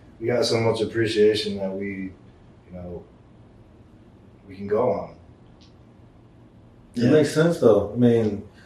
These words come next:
Speaker 2: I don't know. I feel like pe-, people love kind of the whole sense of an underdog story, too, because the fact that you realize the origin of how it was created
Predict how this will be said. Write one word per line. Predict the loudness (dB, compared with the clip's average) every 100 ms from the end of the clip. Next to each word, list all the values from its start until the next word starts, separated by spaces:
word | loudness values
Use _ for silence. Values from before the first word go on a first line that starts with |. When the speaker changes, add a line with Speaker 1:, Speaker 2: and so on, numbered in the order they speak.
| -20 -20 -8 4
Speaker 2:
I | 8
don't |
know. | 8 8
I |
feel | 8
like | 8 8 6 2
pe-, | 0
people | 4 2 6 8
love | 10 12 10 6 0
kind | 0 2
of |
the | 2
whole | 2 2
sense | 0 -6
of | -4
an | -6 -6
underdog | -6 -4 -2 -2 -2
story, | -4 -4 0
too, | 0 2 -4 -8 -12
because | -4 -2 0
the | -2
fact | 0 2 4
that | 6 6 4 -2 -16 -20 -20 -20 -14 -6
you | 2 4 6
realize | 10 10 12 10 8
the | 2
origin | 4 4 4 4 -2
of | 2
how | 6 6
it |
was | 4 -4
created | -8 -4 -4 -8